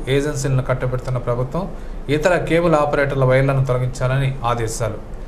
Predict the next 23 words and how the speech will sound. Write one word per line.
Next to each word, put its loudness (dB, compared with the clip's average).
పోలీసులు 4
సహకారం 0
కూడా 4
తీసుకోవాలంటూ 0
సూచన, -2
వ్యతిరేకంగా 2
వార్తలను 2
ప్రసారం 0
చేసే -4
ఛానళ్ల 0
నిలిపివేత, -4
తద్వారా 2
మీడియాను 2
గుప్పిట్లో 0
పెట్టుకోవాలని 0
ఎత్తుగడ. -2
ఇక 2
టీటీడీకి 2
ఐటీ 2
సహకారం, 0
టాటా 2
చైర్మన్ -2
చంద్రశేఖర్. -2